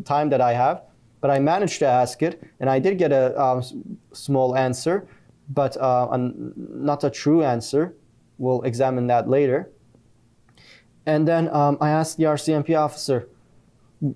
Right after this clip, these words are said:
why did you block me? Why did you tell me to sit down?" And he, I said, "I, I was told that I'm welcome to be here." And he said, "Yes, you were told you're welcome to be here,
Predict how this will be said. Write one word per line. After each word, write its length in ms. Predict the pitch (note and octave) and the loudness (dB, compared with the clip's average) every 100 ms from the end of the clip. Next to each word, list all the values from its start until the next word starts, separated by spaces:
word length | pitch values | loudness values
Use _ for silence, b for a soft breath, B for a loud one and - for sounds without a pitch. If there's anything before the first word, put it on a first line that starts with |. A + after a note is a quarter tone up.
| - | -6
why 380 | C#3 C3+ D3 F3+ | -6 -2 0 2
did 180 | F#3 D3 | 0 2
you 100 | E3 | 2
block 400 | C#3+ C3+ C3 - | 2 2 0 -2
me? 80 | C3 | 0
Why 240 | B2+ D3 | 2 2
did 220 | D3 C3 | 2 0
you 120 | C#3 B2+ | 0 0
tell 220 | C3 C3 | 0 0
me 120 | B2 | 0
to 100 | A#2 | -4
sit 260 | A#2+ B2+ B2 | -4 -4 -2
down?" 300 | A#2+ B2 C3 _ _ _ _ _ _ _ _ C3 | -2 -2 -6 _ _ _ _ _ _ _ _ -2
And 200 | C3 B2 | 0 -2
he, 120 | - _ _ _ _ - | -8 _ _ _ _ -4
I 80 | C#3 | -4
said, 280 | - C#3 - B B - | 0 -2 -4 B B -6
"I, 120 | D#3 D#3+ E3+ D#3 | 0 0 2 2
I 20 | |
was 180 | D3+ - | 0 0
told 260 | F3+ F3+ D3+ | 0 2 2
that 100 | C#3+ | 2
I'm 180 | C#3 | 2
welcome 420 | C3+ D#3+ F3 D3 C3+ | 2 0 -2 -4 0
to 100 | D3 | 0
be 200 | F3+ A#3 | 2 0
here." 340 | G#3+ A#2 - _ _ _ _ _ _ _ - | 0 -2 -4 _ _ _ _ _ _ _ -8
And 100 | B2+ | -4
he 60 | B2 | -4
said, 220 | C#3 B2+ | -2 -2
"Yes, 340 | C3 D3+ C#3+ D3 | 0 0 0 0
you 100 | C3+ | 2
were 100 | C3+ | 2
told 280 | D3 C#3+ | 0 0
you're 180 | C3+ C3+ | 2 2
welcome 460 | B2 C3 C3+ C3+ B2 | 4 2 0 -4 -4
to 100 | B2+ | -2
be 200 | B2 F#3 | 0 2
here, 280 | D#3 B2+ | 2 0